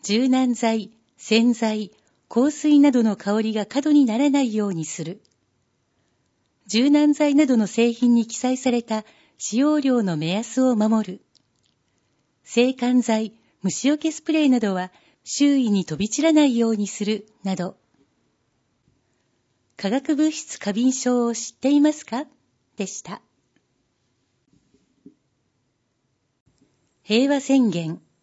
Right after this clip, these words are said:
信頼の輪、安心の輪を国境を越えて広め、平和文化を共有できる世界を作っていく。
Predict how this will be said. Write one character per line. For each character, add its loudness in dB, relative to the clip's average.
信 0
頼 0
の 2
輪、 -4
安 2
心 4
の 2
輪 0
を -6
国 -8
境 0
を -6
越 0
え 0
て -4
広 2
め、 -2
平 2
和 2
文 4
化 -2
を -4
共 0
有 2
で 0
き -2
る -2
世 -6
界 2
を -4
作 -8
っ -4
て -6
い -6
く。 -16